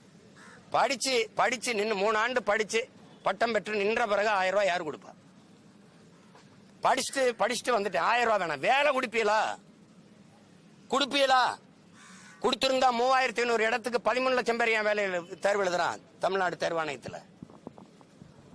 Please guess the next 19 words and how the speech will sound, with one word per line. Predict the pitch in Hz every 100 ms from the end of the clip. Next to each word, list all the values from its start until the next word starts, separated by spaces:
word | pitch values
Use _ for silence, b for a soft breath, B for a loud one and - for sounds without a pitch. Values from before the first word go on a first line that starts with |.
| - - - - - - - -
அதுக்கு | 214 254 262
என்ன | 277 269
தீர்வு | 277 269
இருக்குது? | 247 226 208 104 90 - - - - - - - - - - - - - 180
அப்ப | 196 165
வாக்கை | 226 277 - 277 -
குறி | 254 277
வச்சே | 277 277 294 285
தான் | 285
நகர்றீங்க. | 262 247 254 226 147 170
மக்களின் | - 233 202 208
வாழ்க்கையை | 240 226 240 220
பற்றி | 214 226 185 175 220
ஒரு | 254 277 269 240
நொடி | 269 285 262
கூட | 262 262
சிந்திக்கிறது | 226 208 180 143
இல்ல | 117 95
நீங்க, | 87